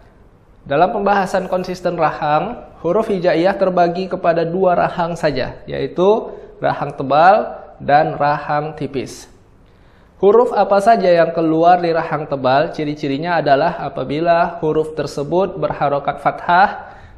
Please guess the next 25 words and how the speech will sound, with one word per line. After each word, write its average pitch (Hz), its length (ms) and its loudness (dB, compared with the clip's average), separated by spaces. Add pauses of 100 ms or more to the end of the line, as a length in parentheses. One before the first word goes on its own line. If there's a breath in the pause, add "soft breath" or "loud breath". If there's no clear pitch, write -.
dia 185 240 2
berbunyi 170 720 -2
O. 170 480 2 (300)
Maka 139 240 0
di 156 80 -2
sini 147 240 -6
adalah 151 400 0
huruf 151 480 -2 (320 loud breath)
sod, - 640 2 (160)
dot, 156 640 0 (400)
to, 190 640 2
zo, 170 360 2 (680)
ghain, 196 640 2 (640)
kho, 185 480 4
dan 156 160 2
huruf 151 400 -6
kof. - 400 -2 (800 soft breath)
Nah, 131 160 -6
ini 180 80 -2
adalah 190 400 4
huruf 185 240 0
yang 175 240 0
keluar 165 320 2
di 165 160 0
rahang 170 640 0